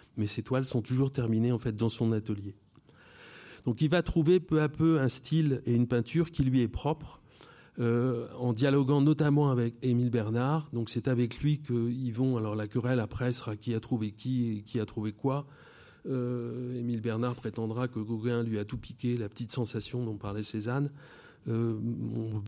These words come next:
on peut pas savoir, c'est comme le cubisme avec Braque et Picasso, on peut pas savoir lequel des deux est à l'origine de la chose. Ils ont sans doute trouvé quelque chose en, en confrontant leur toile, en confrontant leur travail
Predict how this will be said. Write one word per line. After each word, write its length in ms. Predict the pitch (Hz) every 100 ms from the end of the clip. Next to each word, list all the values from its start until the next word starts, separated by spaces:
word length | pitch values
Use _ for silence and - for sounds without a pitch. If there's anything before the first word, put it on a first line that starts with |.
| -
on 40 | 110
peut 120 | 110
pas 120 | 120
savoir, 420 | - 107 117 123
c'est 120 | 120
comme 320 | 110 110 110 110
le 120 | 107
cubisme 440 | 104 107 117 -
avec 160 | 107 104
Braque 240 | 110 110
et 40 | 107
Picasso, 440 | - 107 101 120
on 60 | 117
peut 120 | 101
pas 120 | -
savoir 280 | 101 104 110
lequel 320 | 107 104 107
des 140 | 104 107
deux 160 | 110
est 140 | 110 107
à 40 |
l'origine 360 | 101 101 104 107
de 60 |
la 120 | 101
chose. 320 | 101 - 143 139 - - - -
Ils 160 | 110
ont 60 | 113
sans 180 | 120 110
doute 220 | 127 123
trouvé 320 | - 127 135
quelque 300 | 131 110 110
chose 360 | - 123 127 -
en, 160 | 110 110
en 120 | 117
confrontant 520 | 104 120 104 120 110 117
leur 200 | 117 -
toile, 340 | 123 120 123
en 80 | 113
confrontant 460 | - 107 110 117
leur 160 | 113 104
travail 500 | - 113 113 120 117